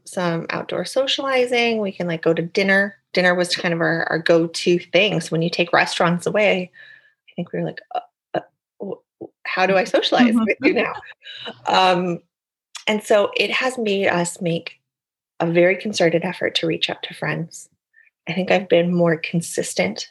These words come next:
Speaker 1: at reaching out to a wider group of friends as well. Um, and so I think that is a piece, that, that mindfulness about friendship and that knowing how important they are, devoid of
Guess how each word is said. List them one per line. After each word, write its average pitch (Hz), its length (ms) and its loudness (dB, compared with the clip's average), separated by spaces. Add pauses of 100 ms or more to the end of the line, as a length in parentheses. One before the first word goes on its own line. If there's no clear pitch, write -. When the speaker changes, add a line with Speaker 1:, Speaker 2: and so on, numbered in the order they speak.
Speaker 1:
at 214 140 -6
reaching 185 320 -2
out - 160 -8
to 165 240 0 (120)
a 170 120 0 (300)
wider 160 420 4
group 151 380 -6
of - 120 -8
friends 269 380 -2
as - 120 -12
well. 196 420 2 (1080)
Um, 220 340 -6 (140)
and 226 160 -6
so - 140 0
I - 120 -6 (120)
think 233 180 -6
that 208 260 2
is 240 120 2
a - 40 0
piece, - 600 -2
that, - 240 -2 (120)
that 156 160 -4
mindfulness 180 680 2
about 285 240 0
friendship 294 520 2
and 180 100 -2
that 175 140 -2
knowing 190 400 0
how 180 200 4
important 175 520 0
they 190 140 0
are, 180 320 2
devoid 170 400 4
of 160 100 -2